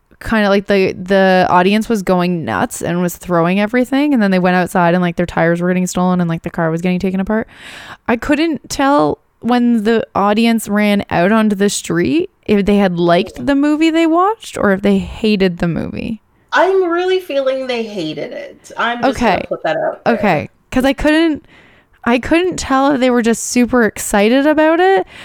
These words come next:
Speaker 1: or if they just really hated it.
Speaker 2: Yeah, I'm, I'm on the part where they really, really hated it. And I think that was for Bride of the Monster, if I remember correctly, in the movie.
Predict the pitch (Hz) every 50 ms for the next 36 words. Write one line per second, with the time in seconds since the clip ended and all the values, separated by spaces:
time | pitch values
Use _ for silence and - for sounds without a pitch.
0 | - - _ - 214 208 202 214 226 226 202 220 214 190 208 - - - 196 190
1 | 196 202 226 233 233 220 226 220 202 208 208 196 - - - 214 214 214 202 175
2 | 165 - 78 - - - - - - - - _ _ _ _ _ _ _ _ _
3 | _ _ _ - 190 190 190 185 185 180 180 175 175 170 - 190 208 226 240 -
4 | 214 220 247 254 262 262 262 254 247 226 196 - _ - - 196 180 175 165 175
5 | 170 170 175 170 170 165 160 160 160 151 151 151 151 151 151 151 156 160 165 147
6 | 147 - - - 143 143 - - 165 170 175 185 - 254 277 311 - _ _ -
7 | 214 208 202 202 196 196 185 175 180 - _ - 185 175 175 170 165 160 160 _
8 | _ _ _ _ _ - 180 170 165 156 156 165 170 180 175 170 175 160 156 151
9 | 151 147 143 139 135 135 - - - - - 143 - - - 160 - - 175 170
10 | 156 151 151 160 - - - - - _ - - - - 190 190 _ _ _ _
11 | _ _ _ _ _ - 175 165 160 156 143 139 143 - - - 139 170 170